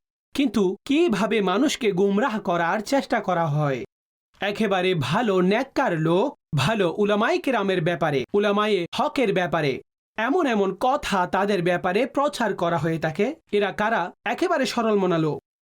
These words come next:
যারা না সোশ্যাল মিডিয়া দেখেছেন, না পরিপূর্ণ কোনো বয়ান শুনেছেন, না কখনো তারা হাকিকতে পৌঁছেছেন। সাধারণ মানুষকে বলছেন, "দেখো এটা হয়েছে।" তারা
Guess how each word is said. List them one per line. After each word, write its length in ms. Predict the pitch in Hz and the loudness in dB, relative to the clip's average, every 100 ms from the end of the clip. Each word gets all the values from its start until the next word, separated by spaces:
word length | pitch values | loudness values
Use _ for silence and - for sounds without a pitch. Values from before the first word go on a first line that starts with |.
| 175 | -2
যারা 300 | 156 214 202 | 0 2 2
না 120 | 185 | 0
সোশ্যাল 400 | - 240 - 185 | 0 -2 0 2
মিডিয়া 300 | 190 196 285 | 2 2 0
দেখেছেন, 520 | 202 180 - 208 302 | 0 -2 -2 -2 0
না 140 | 196 190 | 0 0
পরিপূর্ণ 480 | 202 262 294 233 202 | 0 0 2 2 2
কোনো 180 | 190 | 2
বয়ান 280 | 170 185 254 | 2 2 0
শুনেছেন, 440 | 208 196 - 202 311 | 0 0 0 0 0
না 180 | 190 180 | -2 0
কখনো 320 | 202 208 294 | -2 -2 -2
তারা 200 | - 190 | -2 -2
হাকিকতে 460 | 180 202 285 240 196 | -2 -2 0 0 -2
পৌঁছেছেন। 540 | 165 180 175 220 294 330 | 0 0 0 0 -2 -4
সাধারণ 500 | - 208 214 330 381 | -4 -2 0 0 2
মানুষকে 400 | 285 240 - 226 | 2 2 0 0
বলছেন, 400 | 190 196 - 330 | 0 0 0 0
"দেখো 300 | 208 202 - | 0 0 0
এটা 280 | 214 247 269 | 0 0 0
হয়েছে।" 760 | 165 185 175 - 180 160 131 - | 2 2 2 0 -2 -2 -2 -2
তারা 420 | 220 214 185 - | 0 0 -2 -4